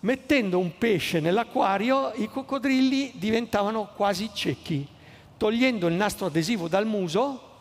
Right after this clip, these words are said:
riuscivano a catturare subito il pesce. Quindi vuol dire che questa specie di, eh, questo nervo trigemino super specializzato li guida nella cattura delle prede.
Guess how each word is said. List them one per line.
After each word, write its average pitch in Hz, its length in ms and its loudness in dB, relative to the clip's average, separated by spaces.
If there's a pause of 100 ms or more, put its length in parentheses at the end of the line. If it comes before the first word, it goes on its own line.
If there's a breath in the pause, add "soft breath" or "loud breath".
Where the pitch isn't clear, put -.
(120)
riuscivano 190 540 -4
a 202 60 -8
catturare 175 560 -6
subito 147 380 -10
il 165 80 -6
pesce. - 420 -12
Quindi 147 280 -10
vuol 196 220 -4
dire 175 320 -2 (400 loud breath)
che 165 240 0 (920 loud breath)
questa 208 480 -2
specie 190 500 -2
di, 131 340 -4 (340)
eh, 127 300 -8 (140)
questo 165 260 -6
nervo 190 300 0
trigemino 165 760 -4
super 185 460 -4
specializzato 202 840 -2 (280 loud breath)
li 226 260 4
guida 190 500 0
nella 156 360 0
cattura 143 460 -8
delle 147 240 -2
prede. 120 440 -10